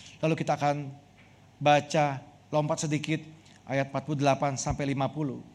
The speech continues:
Firman Tuhan berjudul, Yesus diurapi oleh seorang perempuan berdosa. Seorang Farisi mengundang Yesus untuk datang makan di rumahnya. Yesus datang ke rumah orang Farisi itu, lalu duduk makan.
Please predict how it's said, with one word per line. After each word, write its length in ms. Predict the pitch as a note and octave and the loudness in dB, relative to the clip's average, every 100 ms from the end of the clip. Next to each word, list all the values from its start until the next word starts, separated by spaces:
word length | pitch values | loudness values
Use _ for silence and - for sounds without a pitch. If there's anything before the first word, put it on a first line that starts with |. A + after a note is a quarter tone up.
| - - - | -20 -20 -8
Firman 320 | - E3+ E3+ | 0 2 2
Tuhan 480 | E3 F3+ E3 F#3+ F3+ | 2 2 4 4 2
berjudul, 600 | D3+ C#3 D#3+ D#3 F#3+ G3 C#3 | 0 0 2 4 4 4 2
Yesus 420 | D#3+ D#3 G3+ - | 2 2 0 -2
diurapi 500 | E3 D#3 D#3 D3 F3+ F#3 | -6 -4 0 0 0 -2
oleh 240 | C#3+ C#3+ | 0 -2
seorang 480 | C#3 - C3 C#3 C3+ | -4 -6 -4 -4 -8
perempuan 400 | C#3+ C#3+ C#3 D3+ | -10 -10 -6 -4
berdosa. 580 | D3 C#3+ G3 A#3+ B2+ G#2 - - - - - - - - - - - | -2 4 4 6 2 -2 -10 -20 -20 -20 -20 -20 -20 -20 -20 -20 -12
Seorang 560 | - G#3 A#3 D4 D#4 A3+ | -2 4 8 10 10 8
Farisi 480 | A3+ G#3+ - D3+ | 8 8 6 4
mengundang 400 | D3+ F#3 F#3+ F#3 | 4 4 6 6
Yesus 400 | F#3 F3+ F3 - | 8 6 2 -2
untuk 160 | F3 - | -4 2
datang 320 | D#3+ D3+ E3 | 4 4 2
makan 320 | E3 F3+ D#3+ | 0 0 0
di 80 | C#3+ | 0
rumahnya. 560 | D#3 F3 G3 E3 B2 A2 - - - - - - - - - - | 2 6 6 6 0 -4 -16 -20 -20 -20 -20 -20 -20 -20 -20 -2
Yesus 240 | F3 F3 F#3 | 2 4 6
datang 320 | F3 D#3+ F#3 | 6 6 4
ke 100 | F3 | 4
rumah 240 | F3 F3 | 4 6
orang 300 | E3+ D#3+ D#3+ | 6 6 4
Farisi 400 | D#3 D3 C3 D3 | 2 2 2 0
itu, 400 | B2+ C#3+ C#3 G3+ G3+ - - | -2 -4 -4 -4 -8 -14 -14
lalu 320 | - C#3+ D3+ D3 | -2 0 2 0
duduk 160 | C3 | -2
makan. 560 | C3 C#3 A#2+ G2+ G2 | -2 -2 -2 -4 -4